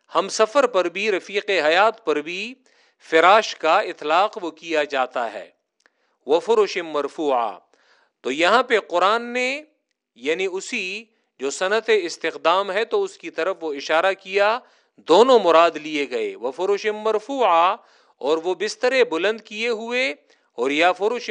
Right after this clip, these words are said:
مرفوعہ، اس سے وہ دوسرا معنی کہ وہ عورتیں مرفوعہ، وہ بلند کیے ہوئے، یعنی جن کا مقام اور مرتبہ بہت بلند مرتبہ اور مقام ہے۔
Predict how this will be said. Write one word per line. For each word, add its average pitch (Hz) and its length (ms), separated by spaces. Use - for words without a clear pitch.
مرفوعہ، 185 540
اس 165 120
سے - 160
وہ 147 160
دوسرا 196 400
معنی 165 380
کہ 139 80
وہ 147 200
عورتیں 214 680
مرفوعہ، 202 800
وہ 165 160
بلند 226 460
کیے 202 240
ہوئے، 220 300
یعنی 185 280
جن 180 220
کا 185 200
مقام 180 640
اور 147 200
مرتبہ 202 540
بہت 170 240
بلند 175 320
مرتبہ 156 420
اور 147 220
مقام 123 440
ہے۔ 101 240